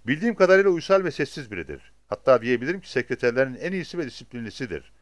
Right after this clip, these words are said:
Çalışkandır da." "Özel hayat hakkında ne biliyorsun?" Gary Brent kekeledi.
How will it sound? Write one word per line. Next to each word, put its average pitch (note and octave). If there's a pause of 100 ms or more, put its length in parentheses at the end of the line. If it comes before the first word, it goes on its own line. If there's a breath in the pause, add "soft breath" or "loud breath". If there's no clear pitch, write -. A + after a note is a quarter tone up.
Çalışkandır A#2+
da." B1+ (840)
"Özel D#3+
hayat E3+
hakkında C#3+
ne G2+
biliyorsun?" D#2 (480 soft breath)
Gary E3+
Brent E3
kekeledi. F2+